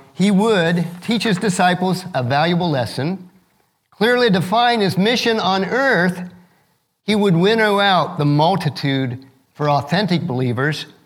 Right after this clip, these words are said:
and ultimately set his course for Calvary. As we move on to verses five and six, Jesus soon saw a huge crowd of people coming up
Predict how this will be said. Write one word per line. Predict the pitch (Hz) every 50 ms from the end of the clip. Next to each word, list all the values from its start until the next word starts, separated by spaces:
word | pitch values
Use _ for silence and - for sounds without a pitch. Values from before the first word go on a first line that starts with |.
| _ _ _ _ _ _ _ _ _ _ _ _ _
and | 143 156 165
ultimately | 160 160 180 190 180 170 175 165 156 156 143
set | - - 185 180 180
his | 175 175 170
course | 180 175 170 175 170 156 -
for | - - 147
Calvary. | - - 143 143 139 135 123 127 120 113 110 101 87 - _ _ _ _ _ _ _ _ _ _ _ _ _ _ _ _ _ _ _ _ _ _ -
As | 143 123
we | 147 160
move | 170 175 180 170
on | 175 170 170 170
to | 160
verses | 143 151 165 160 - 147 123 -
five | - 151 156 151 147
and | 147 135
six, | - - 165 151 151 - - - - - - - _
Jesus | - - 196 240 233 180 208 208 -
soon | - 202 220 226 226 220
saw | - - 190 196 196
a | 190 180
huge | 175 - 180 180 - 247 285 285 254 - -
crowd | - 214 214 208 190
of | 180 147
people | - - 240 247 202 - 180 185 -
coming | 180 190 202 214 214 208
up | 196 190 185 196